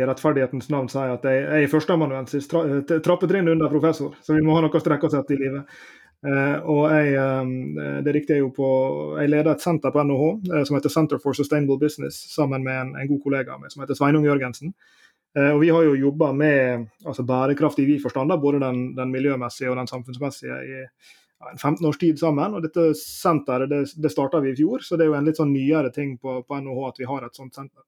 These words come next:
<clears throat> senter, unnskyld, og det er vi veldig glad for. Eh, og vi jobber jo med, ja, problemstillinger i skjæringspunktet mellom, kall det, økonomi, samfunn og miljø, da. Og det dreier seg av og til om,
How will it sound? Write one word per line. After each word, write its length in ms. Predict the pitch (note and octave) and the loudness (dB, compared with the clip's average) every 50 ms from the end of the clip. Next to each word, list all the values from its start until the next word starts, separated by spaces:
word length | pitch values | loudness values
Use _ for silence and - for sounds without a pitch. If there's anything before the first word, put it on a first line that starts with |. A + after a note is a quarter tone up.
| _ _ - | _ _ 0
<clears throat> 200 | G3+ G3+ F3 D#3 D#3+ | 2 2 2 4 2
senter, 320 | E3 D3 C#3+ C#3+ D3 D#3+ | 2 2 0 -2 -4 -4
unnskyld, 240 | D#3+ D#3 E3 D#3+ - | -4 -4 -4 -4 -4
og 100 | F3 D#3+ | -2 0
det 80 | D#3 D#3 | 2 2
er 80 | D3 | 2
vi 80 | C#3+ C#3 | 2 0
veldig 200 | C#3+ D3+ D#3+ D#3 | 2 2 2 2
glad 160 | D#3+ D#3 - - | 2 0 -2 -4
for. 160 | D3+ G3 - _ _ _ _ _ _ _ _ _ _ - | -8 -12 -12 _ _ _ _ _ _ _ _ _ _ 0
Eh, 220 | D#3+ D#3 D3 D3+ | 2 2 4 2
og 180 | D3+ D#3+ E3 D3+ | 2 2 2 2
vi 120 | F3 E3+ D3 | 2 2 4
jobber 340 | C#3+ C#3+ D3 E3+ E3 D3 C3 | 2 2 2 2 2 2 0
jo 100 | B2 A#2+ | 0 -2
med, 520 | A#2+ C3+ C#3 C#3+ C#3 B2+ A#2 A#2 A2+ A2+ G#2+ - _ _ _ _ _ _ _ | -2 -2 0 0 0 0 -2 -2 -6 -8 -12 -16 _ _ _ _ _ _ _
ja, 100 | - - - | -4 0 0
problemstillinger 640 | D3+ D3+ E3 E3+ D3+ - - C3+ B2+ C3 C3 C3 D3+ D#3 | 2 2 2 2 0 0 0 0 0 0 -2 0 0 2
i 100 | C#3+ C#3 | 0 0
skjæringspunktet 800 | - B2+ B2 B2 B2+ C3+ B2+ - - - D#3 C#3 A#2 - - B2+ | 0 -2 -2 -2 -2 -4 -4 -6 -4 -2 -2 -2 -2 -6 -4 -2
mellom, 420 | B2+ C#3 C3+ B2+ A#2 A2+ A2+ A#2 A#2 | 0 0 0 0 0 -2 -4 -6 -8
kall 180 | - C#3 B2+ B2 | -8 -8 -6 -6
det, 80 | B2+ A#2 - - D#3 - | -8 -10 -10 -14 -6 -6
økonomi, 400 | D#3+ D#3 - D3+ D3+ D3+ D#3 D3 C#3 | -4 0 2 2 4 4 4 2 2
samfunn 320 | C#3+ C#3+ C#3 - D#3+ D3+ D3 | 0 -2 -4 -2 -2 -2 0
og 40 | D3 | 2
miljø, 180 | D3 D#3+ D#3+ - | 2 2 0 0
da. 140 | G2+ - - | -2 -6 -6
Og 120 | D3+ D3 D3+ | -6 -4 -2
det 260 | D3 C#3+ C#3 C#3 C3+ | 0 0 -2 -2 -4
dreier 200 | C#3 C#3 C#3+ D3 - | -6 -4 -4 -4 -2
seg 120 | D3 C#3+ D#3+ | -2 -2 0
av 160 | D#3 C#3+ C3+ | 0 0 0
og 40 | - | -2
til 160 | D3+ C#3+ C#3 | -2 -2 -2
om, 180 | C#3 C3 B2+ A2+ | -2 -4 -4 -6